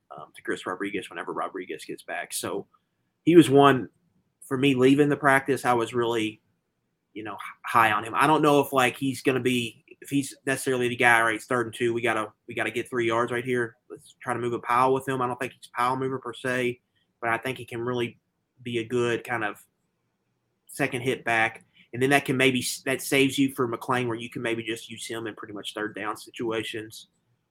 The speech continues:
um, where he's really gonna be valuable. And you can use, like we saw some, they can do some split back stuff. But when you get in that two back personnel, you can use McClain as kind of an additional slot receiver or move him around. Um, so then he doesn't have to take that wear and tear as a runner either. So I,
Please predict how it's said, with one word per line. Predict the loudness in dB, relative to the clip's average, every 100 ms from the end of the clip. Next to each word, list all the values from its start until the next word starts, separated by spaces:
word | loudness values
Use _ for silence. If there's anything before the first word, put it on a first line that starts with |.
| _
um, | -10 -4
where | -2 -2
he's | -4 -2
really | -2
gonna | 0
be | -2
valuable. | 0 2 2 0
And | 0 0
you | -2
can | -6
use, | -6 -6 -4
like | -4 -4
we |
saw | -2 0
some, | -2 -4 -8 -10
they | -10 -8
can | -8
do | -8
some | -12 -12
split | 2 2 4
back | 2 2
stuff. | 0 2 2 0 -14 _ _ _ _
But | -2
when | 0
you | 4
get | 6 6
in | 4
that | -2
two | 0
back | 2 2 2
personnel, | -2 -2 -4 -2 -2
you | -2
can | -2 -2
use | -4 -12
McClain | -14 -10 -8 -8
as | -12
kind | -14 -14
of |
an | -14
additional | -10 -8 -6 -8 -8 -12 -10
slot | -4 -2
receiver | -2 -6 -6 -4
or | -2 -2 -6
move | -8 -8
him | -6
around. | -4 0 2 0 -2 -10 _ _ _ _ _ -20
Um, | -20 _ -20
so | -4 -2 -2 -2
then | 0 0
he | 0
doesn't | -2 -2
have | -4 -4
to | -4
take | -4 -2
that | -2
wear | 0
and | 0
tear | 0 -2
as | -2 -6 _ _ _ -14
a | -6
runner | -2 -2 -2
either. | -4 -6 -8
So | -8 -6 0
I, | 0